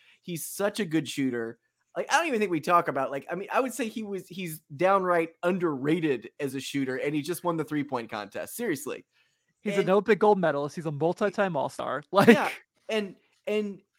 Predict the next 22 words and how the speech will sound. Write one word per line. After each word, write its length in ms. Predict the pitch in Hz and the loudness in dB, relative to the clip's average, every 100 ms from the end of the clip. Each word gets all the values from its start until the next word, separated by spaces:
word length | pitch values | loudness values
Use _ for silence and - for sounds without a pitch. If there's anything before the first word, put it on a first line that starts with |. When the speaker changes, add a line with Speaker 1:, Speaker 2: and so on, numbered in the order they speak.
| _ | _
Speaker 1:
he 240 | - 214 | -8 -6
refuses 580 | 254 277 269 226 302 320 | -2 -4 -2 0 0 -2
to 80 | 359 | -4
leave, 440 | 294 165 160 202 - | 0 2 0 -4 -6
and 160 | 196 190 | -6 -2
they 100 | 196 | -2
refuse 500 | 233 254 - 190 240 | 0 -4 -4 -4 -2
to 100 | 277 | -4
build 260 | 220 277 349 | 0 0 2
around 400 | 247 156 131 117 | 2 2 0 -4
him. 160 | 90 - _ _ _ _ _ _ _ | -10 -16 _ _ _ _ _ _ _
Like, 300 | 208 208 - _ _ _ _ | 0 0 -2 _ _ _ _
what 360 | 165 247 359 | -2 -2 0
the 160 | 370 359 | 2 2
hell 480 | 233 151 151 214 247 | 2 2 4 4 2
are 140 | 190 202 | 2 2
they 200 | 233 220 | -2 -4
doing? 560 | 226 339 381 180 117 _ _ - | -2 -2 -2 -4 -6 _ _ -2
Like, 180 | 214 | -2
he 260 | - 302 403 | -2 -2 2
had 140 | 370 | 2
an 140 | 311 | 2